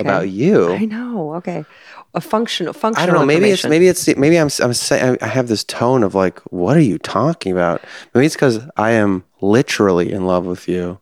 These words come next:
Speaker 2: Well,
Speaker 1: So I'm
Speaker 2: you
Speaker 1: like, "You are
Speaker 2: worried me.
Speaker 1: interesting."
Speaker 2: Well, I know, but that's the thing is I think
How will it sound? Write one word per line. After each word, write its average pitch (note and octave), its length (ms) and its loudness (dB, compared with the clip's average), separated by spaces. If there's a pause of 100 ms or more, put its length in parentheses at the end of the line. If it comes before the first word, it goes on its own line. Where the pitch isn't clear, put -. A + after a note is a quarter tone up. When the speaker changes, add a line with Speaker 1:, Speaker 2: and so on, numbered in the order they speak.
Speaker 2:
Well, G3 240 0
Speaker 1:
So G3 140 0
I'm G#3 40 2
Speaker 2:
you - 40 2
Speaker 1:
like, E3+ 180 -2
"You F3+ 120 4
are F#3+ 100 4
Speaker 2:
worried A#3 180 4
me. C#3+ 60 4
Speaker 1:
interesting." F#2+ 800 0
Speaker 2:
Well, G3 160 0
I F#3+ 100 2
know, G#3+ 220 2
but E3+ 100 -2
that's F3 160 0
the E3+ 60 -4
thing G3 220 0
is D3+ 100 0
I D#3+ 60 2
think D#3 200 -2